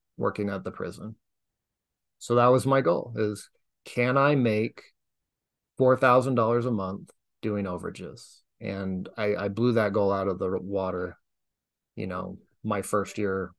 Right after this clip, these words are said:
my first full-time year in this business. But I, I can't say I was wor-, putting in forty hours a week, um, 'cause I wasn't. So, and I was able to clear six figures after I left the prison.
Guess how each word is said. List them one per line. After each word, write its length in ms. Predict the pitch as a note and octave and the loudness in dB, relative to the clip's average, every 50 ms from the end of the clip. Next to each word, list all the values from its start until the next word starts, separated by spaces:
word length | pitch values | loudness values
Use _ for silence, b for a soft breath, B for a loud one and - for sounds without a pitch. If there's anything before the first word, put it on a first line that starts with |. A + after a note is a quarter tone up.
| _ | _
my 140 | - G#2 G2+ | -4 -4 -4
first 340 | - - C#3+ C#3 C3 - - | 0 4 4 4 4 4 2
full-time 460 | - B2+ A#2+ A2+ - G#2+ G2 F2+ F2+ | 2 4 4 4 0 -4 -4 -4 -6
year 120 | F#2 F2 | -8 -8
in 60 | E2+ E2+ | -8 -10
this 180 | - - - - | -12 -14 -14 -14
business. 560 | - - - - - F2 F#2 A2+ - - - _ | -14 -12 -12 -12 -14 -14 -14 -16 -18 -20 -16 _
But 220 | - G2+ A2 G2+ | -2 0 0 0
I, 240 | G2+ G2 G2+ G2 F#2+ F#2 - _ _ _ _ _ _ _ _ _ _ _ _ _ _ _ _ _ _ _ _ | 2 0 -2 -2 -4 -6 -10 _ _ _ _ _ _ _ _ _ _ _ _ _ _ _ _ _ _ _ _
I 80 | B2+ B2 | -4 2
can't 260 | - E3 E3 E3 - | 4 6 6 6 8
say 160 | - F3 D#3+ | 8 10 10
I 60 | D#3 | 12
was 180 | D3+ D3 C3 A2 | 12 10 8 6
wor-, 160 | A#2+ C3 - | 2 0 0
putting 320 | - - C#3 B2+ C3 B2 A#2+ | 2 2 2 4 4 2 2
in 200 | B2 A#2+ A2+ A2 | 2 0 0 -2
forty 340 | - - A2 G#2 G2+ G2 | -2 -2 0 0 0 0
hours 260 | F#2+ F#2+ F#2+ F#2 F2+ F#2 | 0 0 -2 -2 -4 -6
a 40 | F#2 | -6
week, 320 | F#2 F2 F2 F2 - - - _ _ _ _ - | -6 -8 -8 -10 -12 -18 -20 _ _ _ _ -14
um, 360 | - - G2+ G2 F#2+ G2 F#2+ | -12 -10 -8 -8 -8 -8 -8
'cause 160 | F#2+ - F#2+ F#2 | -8 -8 -6 -4
I 80 | F2+ | -4
wasn't. 400 | E2+ E2 F2 F#2 - - - - - _ _ _ _ _ _ _ _ _ _ _ _ _ _ _ _ _ G2+ | -4 -6 -6 -8 -10 -12 -16 -16 -20 _ _ _ _ _ _ _ _ _ _ _ _ _ _ _ _ _ -10
So, 200 | G2+ F#2+ G2 G2+ | -8 -6 -6 -6
and 100 | F#2+ F#2+ | -6 -4
I 80 | G2 G2 | -4 -4
was 140 | F#2+ F#2 | -4 -4
able 160 | G#2 G2 F#2+ F#2 | -4 -4 -4 -4
to 80 | F#2+ | -4
clear 180 | - - G2 F#2 | -4 -6 -6 -6
six 320 | - - - G#2 - - | -6 -6 -6 -8 -8 -6
figures 580 | - G2 F#2 F2+ F#2 - G2+ - - - - _ _ _ _ _ _ _ _ _ _ _ _ _ _ | -8 -8 -6 -6 -8 -8 -10 -12 -14 -20 -20 _ _ _ _ _ _ _ _ _ _ _ _ _ _
after 280 | - A2 - - - G2+ | -8 -8 -6 -4 -4 -4
I 40 | F#2+ | -2
left 240 | F2+ F#2 F#2 - - | -2 -4 -4 -6 -10
the 80 | G2 | -12
prison. 460 | - - - - - - E2 - A#2 | -10 -10 -10 -10 -10 -12 -16 -16 -18